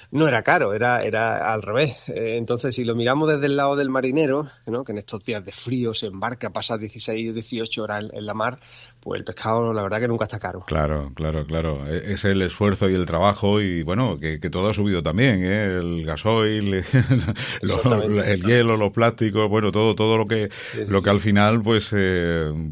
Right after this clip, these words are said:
Speaker 2: eh, tiene para trabajar y, y todos lo-, esos gastos que tienen los barcos y el esfuerzo que, como has dicho, José Carlos, es lo más importante y el,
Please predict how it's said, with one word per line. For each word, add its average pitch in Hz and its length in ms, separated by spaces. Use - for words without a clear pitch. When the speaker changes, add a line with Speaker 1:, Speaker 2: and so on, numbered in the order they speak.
Speaker 2:
eh, 76 200
tiene 87 240
para 92 200
trabajar 87 580
y, 80 480
y 85 60
todos 85 220
lo-, 85 200
esos 85 220
gastos 90 320
que 90 120
tienen 95 320
los 82 160
barcos 98 480
y 95 220
el 85 120
esfuerzo 107 440
que, 87 200
como 95 200
has 92 80
dicho, 95 280
José 95 200
Carlos, 95 360
es 95 160
lo 98 80
más 90 160
importante 87 580
y 98 100
el, 87 280